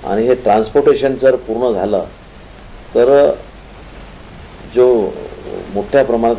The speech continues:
खनिज संपदा आहे, ज्याच्यावर शेकडो उद्योगधंदे होऊ शकतात, त्यामध्ये उद्योगधंदे निर्माण होईल. फॉरेस्टची अडचण तेवढी नाही आहे,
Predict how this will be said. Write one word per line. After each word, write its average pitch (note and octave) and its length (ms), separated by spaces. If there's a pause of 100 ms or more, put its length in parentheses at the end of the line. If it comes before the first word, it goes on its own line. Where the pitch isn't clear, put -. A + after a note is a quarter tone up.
खनिज A2 180
संपदा F#2+ 440
आहे, F2+ 100
ज्याच्यावर G#2 440
शेकडो G#2 260
उद्योगधंदे G2+ 320
होऊ F#2 100
शकतात, F2+ 360 (1800)
त्यामध्ये B2 560
उद्योगधंदे G#2+ 520
निर्माण G#2 360
होईल. F2+ 240 (460)
फॉरेस्टची B2+ 480
अडचण A#2 420 (260)
तेवढी G#2+ 280
नाही G#2+ 220
आहे, D#2+ 360